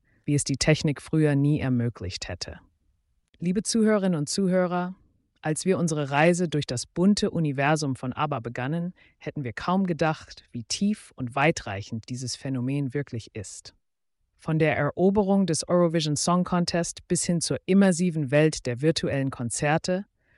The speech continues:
abba hat einen festen Platz im Olympus der Popmusik sicher. Ihre Melodien sind in der Tat unsterblich und ihre Geschichte ist eine fesselnde Mischung aus Triumph,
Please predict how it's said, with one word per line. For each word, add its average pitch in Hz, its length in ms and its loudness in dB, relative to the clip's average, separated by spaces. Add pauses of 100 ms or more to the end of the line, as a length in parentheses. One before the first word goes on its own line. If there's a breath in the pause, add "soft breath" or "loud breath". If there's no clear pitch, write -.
(200)
abba 185 360 2
hat 185 140 -4
einen 131 220 -4
festen - 480 -4
Platz - 400 -4
im 135 160 -6
Olympus 143 560 -4
der 104 100 -6
Popmusik 120 640 -8
sicher. - 380 -12 (580)
Ihre 165 220 0
Melodien 160 680 2
sind 147 220 -2
in 135 120 -6
der 117 120 -4
Tat - 300 -4 (100)
unsterblich - 960 0 (240)
und 147 140 -6
ihre 131 180 -6
Geschichte 214 680 2
ist - 280 -8
eine 123 180 -4
fesselnde 196 560 0
Mischung 165 420 0
aus - 220 -8
Triumph, 151 640 -2